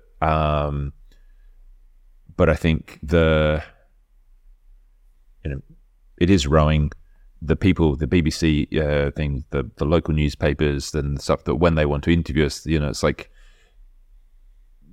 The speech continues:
they do a pretty good job of just explaining. It's like, you know, we want, you can tell us if you don't want something included, we won't include it.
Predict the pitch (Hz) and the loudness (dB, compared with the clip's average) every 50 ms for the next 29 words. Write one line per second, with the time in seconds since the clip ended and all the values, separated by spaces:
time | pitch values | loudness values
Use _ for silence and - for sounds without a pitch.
0 | 69 - - 98 90 82 95 90 - - 110 95 85 76 87 69 - 90 80 71 | -16 -4 0 2 4 6 4 4 4 2 2 2 4 2 0 2 2 2 2 2
1 | 69 73 - 76 73 - - 76 - - 82 76 67 64 78 71 - _ - - | 2 0 -2 -2 -4 -4 -4 -8 -6 -4 -2 -2 -2 -2 -2 -4 -4 _ -12 -20
2 | _ - - _ _ _ _ - - _ _ _ _ _ _ - - 90 71 67 | _ -20 -20 _ _ _ _ -20 -20 _ _ _ _ _ _ -6 -4 -4 -4 -4
3 | 69 - - 90 87 78 71 82 80 80 - - _ - 107 101 92 - 92 87 | -6 -4 0 0 0 2 2 0 0 0 -2 -6 _ -2 0 0 2 2 0 0
4 | - - 82 78 73 - - 76 - 78 78 76 67 71 71 - 78 73 71 71 | 2 4 2 2 2 0 -2 -2 0 0 2 2 0 0 -2 -2 -2 -2 0 -2
5 | 71 71 - 78 73 71 69 65 73 71 64 71 73 69 67 - - 71 71 67 | -2 0 0 0 0 0 -2 -2 -2 -2 -2 -2 -2 -4 -4 -2 -2 -2 0 0
6 | 69 - | -2 -2